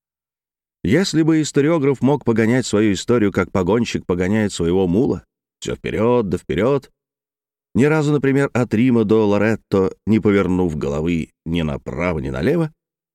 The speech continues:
он мог бы тогда решиться с точностью предсказать вам час, когда будет достигнута цель его путешествия. Но это, честно говоря, неосуществимо, ведь если в нём есть хоть искорка души,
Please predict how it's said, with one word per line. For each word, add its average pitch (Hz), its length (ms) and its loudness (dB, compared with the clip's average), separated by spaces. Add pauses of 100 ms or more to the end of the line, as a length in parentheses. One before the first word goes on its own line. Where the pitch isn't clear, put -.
(220)
он 160 160 2
мог 196 200 2
бы 175 100 2
тогда 165 340 0
решиться 160 560 -2
с - 140 -8
точностью 127 640 -2
предсказать 110 800 -2
вам 92 440 -2
час, - 440 -6 (400)
когда 147 300 2
будет 156 340 0
достигнута 123 720 -2
цель 95 300 -4
его 82 240 -2
путешествия. - 840 -10 (760)
Но 190 180 2
это, 127 280 -2
честно 71 340 -8
говоря, 85 300 0
неосуществимо, 110 1040 -2
ведь 64 380 -8
если 80 440 -2
в 76 80 -2
нём 85 240 0
есть 87 380 -4
хоть - 320 -6 (120)
искорка 101 640 -4
души, - 420 -6